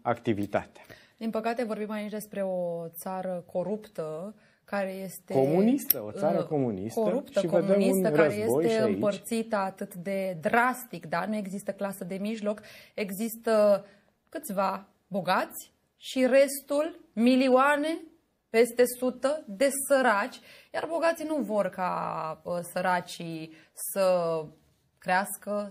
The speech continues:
Speaker 2: să fie
Speaker 1: Să vadă
Speaker 2: educați,
Speaker 1: cum e
Speaker 2: să
Speaker 1: pe la
Speaker 2: vadă
Speaker 1: alții,
Speaker 2: cum
Speaker 1: poate,
Speaker 2: e pe
Speaker 1: da?
Speaker 2: la alții, da? Le convine foarte mult să rămână în sărăcie, săracul să rămână sărac, bogatul să se îmbogățească și mai tare. Um, este bine că sunt bombardați, da, datorită hackerilor cu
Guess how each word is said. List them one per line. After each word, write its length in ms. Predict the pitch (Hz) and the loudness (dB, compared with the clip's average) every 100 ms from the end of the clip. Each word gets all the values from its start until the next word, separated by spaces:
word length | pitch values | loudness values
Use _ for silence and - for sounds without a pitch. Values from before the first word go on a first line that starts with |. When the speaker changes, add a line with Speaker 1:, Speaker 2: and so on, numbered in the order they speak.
| - | -10
Speaker 2:
să 60 | |
fie 180 | 175 - | -6 -2
Speaker 1:
Să 40 | 135 | 2
vadă 240 | 135 143 | 4 4
Speaker 2:
educați, 220 | 131 131 | 4 4
Speaker 1:
cum 60 | 131 | 4
e 120 | 139 | 2
Speaker 2:
să 80 | 139 | 2
Speaker 1:
pe 60 | 156 | 4
la 80 | |
Speaker 2:
vadă 180 | 156 190 | 4 4
Speaker 1:
alții, 160 | 143 110 | 2 -2
Speaker 2:
cum 80 | 196 | -2
Speaker 1:
poate, 140 | 190 | -2
Speaker 2:
e 100 | 180 | 0
pe 40 | |
Speaker 1:
da? 60 | 180 | 0
Speaker 2:
la 140 | 175 165 | 2 0
alții, 480 | 175 180 - 208 208 | -2 -6 -8 -6 -4
da? 280 | 185 196 269 - - | -4 -4 -6 -10 -16
Le 120 | - 240 | -6 -2
convine 380 | 247 247 247 | 0 2 0
foarte 340 | 240 233 226 214 | 0 0 0 -2
mult 180 | 202 202 | -6 -4
să 120 | 202 | -4
rămână 280 | 190 196 202 | -4 -4 -6
în 80 | |
sărăcie, 680 | 190 - 180 175 - 190 240 294 | -6 -4 -4 -4 -10 -10 -10 -10
săracul 380 | - 190 190 | -4 -4 -4
să 100 | 190 | -4
rămână 260 | 190 190 190 190 | -4 -4 -6 -6
sărac, 340 | 190 185 185 165 | -2 0 -2 -4
bogatul 520 | 180 180 185 185 180 | -6 -2 -2 -2 -10
să 180 | - 185 180 | -10 -10 -8
se 60 | 175 | -8
îmbogățească 600 | 175 175 180 185 180 180 | -6 -6 -4 -4 -6 -8
și 160 | - | -8
mai 200 | 196 180 175 | -4 -4 -2
tare. 380 | 170 160 208 285 - - - _ - 262 262 262 | -2 0 -2 -6 -14 -20 -20 _ -4 0 0 0
Um, 260 | 254 247 - - | -4 -6 -16 -8
este 280 | 277 294 285 | -8 -4 -4
bine 240 | 320 381 - | -2 -4 -4
că 420 | 247 226 208 185 - _ _ - | -2 0 0 -2 -14 _ _ -12
sunt 280 | - 226 226 | -4 -4 -2
bombardați, 760 | 220 220 220 214 254 262 269 | -2 2 2 2 0 0 -2
da, 160 | 185 190 | -2 -2
datorită 460 | 208 208 202 214 208 | 0 -2 -2 -4 -2
hackerilor 560 | 214 220 208 202 190 190 | -2 -2 -4 -2 -4 -4
cu 340 | - 190 190 | -8 -6 -4